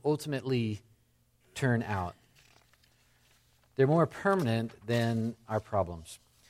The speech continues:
We can experience joy by taking this long view. If you've recognized and embraced Jesus' arrival, then one day all, all your problems will end.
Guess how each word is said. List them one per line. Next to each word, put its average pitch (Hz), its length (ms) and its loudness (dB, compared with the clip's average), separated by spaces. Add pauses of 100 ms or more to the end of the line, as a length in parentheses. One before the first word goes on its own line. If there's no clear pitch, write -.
(280)
We 147 140 2
can 151 160 -2
experience 170 600 -2
joy 151 360 4
by 117 140 4
taking 117 640 -4 (260)
this 110 320 -4 (160)
long 95 380 -6
view. 82 260 -14 (1700)
If 147 100 -8
you've 147 140 0
recognized 165 640 4
and 135 100 2
embraced 139 480 6
Jesus' 131 320 -4
arrival, 117 600 6 (220)
then 117 200 0
one 202 220 4
day 160 360 2 (120)
all, 190 580 2 (560)
all 190 460 4
your 123 140 -4
problems 110 720 -4 (100)
will 135 160 -2
end. 151 240 -2